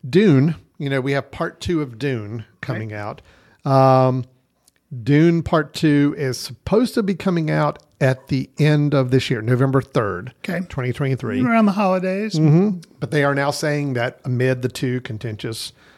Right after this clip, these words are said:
Speaker 1: Hollywood labor strikes, Warner Brothers is strongly considering pushing the Timothée Chalamet and Zendaya film to next year.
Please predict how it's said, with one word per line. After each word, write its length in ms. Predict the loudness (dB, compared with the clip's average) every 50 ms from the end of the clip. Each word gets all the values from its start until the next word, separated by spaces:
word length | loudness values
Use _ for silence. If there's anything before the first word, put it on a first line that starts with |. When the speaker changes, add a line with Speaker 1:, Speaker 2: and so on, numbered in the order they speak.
| _ _ -2
Speaker 1:
Hollywood 380 | 2 4 4 4 4 2 2 2
labor 280 | 2 4 4 4 2
strikes, 500 | 2 2 0 2 2 2 0 -2 -6 -6
Warner 280 | -2 0 2 2 2 2
Brothers 460 | 4 4 4 6 6 6 4 4 2 2
is 200 | 2 2 2 2
strongly 460 | 0 -2 2 4 4 4 4 4 2
considering 520 | 2 0 -2 0 2 2 2 2 2 0
pushing 420 | -2 -2 -4 -4 -4 -4 -4 -6 -6
the 80 | -8 -10
Timothée 400 | -10 -8 -8 -8 -6 -6 -8 -8
Chalamet 580 | -6 -4 -4 -4 -6 -8 -8 -10 -10 -10 -10 -12
and 120 | -10 -8 -6
Zendaya 600 | -6 -6 -4 -2 -2 0 0 0 0 0 -2 -4 -6 -10 -20 -20 -20 -20 _ _
film 380 | _ 2 4 4 6 4 4 2
to 180 | 0 0 2
next 480 | 2 4 4 2 2 2 -2 -4 -4 -6
year. 320 | -8 -8 -8 -10 -12 -14